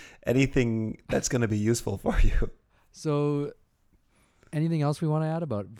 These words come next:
Speaker 2: fluid replenishment, nutrition replenishment, or we're, we're good with that?
Speaker 1: One other topic that's probably worth mentioning is what fluid do you use to replace? We, we talked about how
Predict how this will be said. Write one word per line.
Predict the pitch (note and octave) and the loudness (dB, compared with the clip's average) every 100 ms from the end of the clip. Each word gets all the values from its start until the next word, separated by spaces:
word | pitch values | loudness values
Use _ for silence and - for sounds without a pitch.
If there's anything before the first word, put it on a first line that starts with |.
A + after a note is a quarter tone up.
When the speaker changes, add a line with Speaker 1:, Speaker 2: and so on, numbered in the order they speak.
| - | -20
Speaker 2:
fluid | _ - - A#2+ B2 B2 | _ -20 -6 -2 -2 -2
replenishment, | A#2+ C3 A#2+ A#2+ B2+ A#2+ A#2+ A#2 | -4 -4 -4 -6 -4 -2 -2 -2
nutrition | G2 - A#2 - A#2+ | -6 -4 -6 -4 -6
replenishment, | A#2 B2 A#2+ A2+ A#2+ A#2 A#2 A2+ - | -4 -4 -4 -4 -4 -4 -4 -8 -8
or | G2 | -6
we're, | G2+ | -6
we're | G2 G2+ | -6 -6
good | F#2+ F#2+ | -6 -6
with | F#2 | -8
that? | - D2 - - _ _ - - | -10 -12 -14 -20 _ _ -14 -10
Speaker 1:
One | - F#3 | 0 4
other | A3+ D#3 | 6 4
topic | - C3+ - B2 | 8 8 8 2
that's | - A#3+ - | 0 -2 -4
probably | - C3 C3 A#2+ | 4 6 8 8
worth | A#2+ B2 B2 | 6 4 2
mentioning | A#2+ - C3 C3+ - - - _ - | -2 -2 -6 -8 -16 -20 -20 _ -4
is | B2 A#2+ A2+ - - | 0 2 0 -4 -10
what | - B2+ E3 | -2 6 6
fluid | - C#3+ C3 A2 | 6 4 6 6
do | A#2 | 6
you | A#2+ | 4
use | - | 4
to | A#2 | 2
replace? | - C3 A2 - | 6 6 6 4
We, | - | 6
we | D#3+ | 8
talked | F3+ F3+ F3+ | 10 10 10
about | D3 C#3 | 6 8
how | B2 A#2+ A#2 | 10 10 8